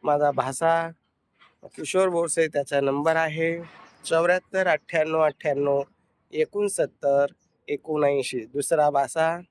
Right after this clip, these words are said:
हेमंत आहे, त्याचा नंबर आहे शहाण्णव झिरो चार चारशे ऐंशी चारशे तीस. आता मी केशवनगर येथे गोदरे रिजू ही सोसायटी आहे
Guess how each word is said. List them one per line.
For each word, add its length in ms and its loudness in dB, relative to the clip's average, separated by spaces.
हेमंत 400 2
आहे, 380 0
त्याचा 380 -2
नंबर 340 2
आहे 460 0
शहाण्णव 640 0
झिरो 280 0
चार 440 0
चारशे 340 2
ऐंशी 600 -2
चारशे 560 0
तीस. 640 -6
आता 280 2
मी 220 -2
केशवनगर 760 0
येथे 460 0
गोदरे 560 2
रिजू 460 -4
ही 180 -6
सोसायटी 640 -2
आहे 340 0